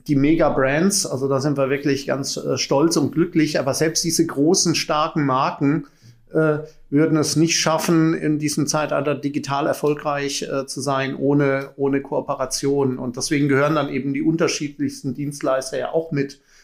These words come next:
äh, mit zu dem, äh, E C C Club. Die sind auch Teil des Ökosystems und die brauchen wir dann. Und das sehen wir ja beispielsweise hier auch beim Kompetenzzentrum Handel, wo wir mit dem Digitalmobil auch umsetzen.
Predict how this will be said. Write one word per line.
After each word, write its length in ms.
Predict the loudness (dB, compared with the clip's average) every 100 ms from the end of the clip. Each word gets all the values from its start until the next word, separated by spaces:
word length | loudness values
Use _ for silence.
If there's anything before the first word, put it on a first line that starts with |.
| _ -2
äh, 240 | 0 2
mit 520 | 2 0 -2 -8 -6
zu 120 | -2
dem, 280 | -2 -2 -4
äh, 340 | 0 0 0 -4
E 140 | -6
C 160 | -6 -4
C 160 | -4
Club. 280 | 0 0 0
Die 180 | -6 -4
sind 260 | -4 -2
auch 240 | 0 0 -2
Teil 360 | -6 -4 -2
des 160 | -2 -4
Ökosystems 920 | -8 -4 -2 0 -2 0 2 2 0
und 160 | -4 -4
die 60 |
brauchen 460 | -4 0 2 2 2
wir 140 | 0
dann. 500 | 0 0 2 0 0 -12 -20 -6
Und 120 | -4
das 100 | 0
sehen 220 | 2 4
wir 80 | 4
ja 80 | 2
beispielsweise 840 | 2 0 0 -2 -2 -2 -2 -2 -2
hier 140 | -4
auch 100 | -2
beim 160 | -2 -2
Kompetenzzentrum 840 | -4 -4 -4 -4 -4 -4 -2 0
Handel, 340 | 2 2 2 2
wo 140 | -2
wir 160 | -2 -4
mit 220 | -4 -2
dem 180 | -4 -4
Digitalmobil 920 | -4 -2 2 2 4 2 2 0 2
auch 160 | 0 4
umsetzen. 800 | 4 4 2 0 2 2 0